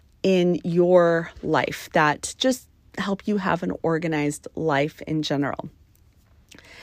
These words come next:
First and foremost, decluttering. Like I've talked about in previous episodes, if everything is important, nothing is important. We have to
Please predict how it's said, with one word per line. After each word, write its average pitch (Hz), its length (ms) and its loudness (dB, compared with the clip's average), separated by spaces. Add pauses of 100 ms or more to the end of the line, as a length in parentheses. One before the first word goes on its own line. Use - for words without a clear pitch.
(320)
First 247 260 6
and 262 120 2
foremost, 190 520 2
decluttering. 147 760 -4 (460)
Like 196 200 4
I've 247 120 2
talked 240 280 -2
about 196 180 2
in 190 80 -4
previous 190 400 -4
episodes, 147 880 -2 (520)
if 165 180 -4
everything 214 400 2
is 202 140 0
important, 202 540 -4
nothing 156 300 -4
is 147 140 -4
important. 151 920 -2
We 160 140 -4
have 156 480 -2
to 185 400 -4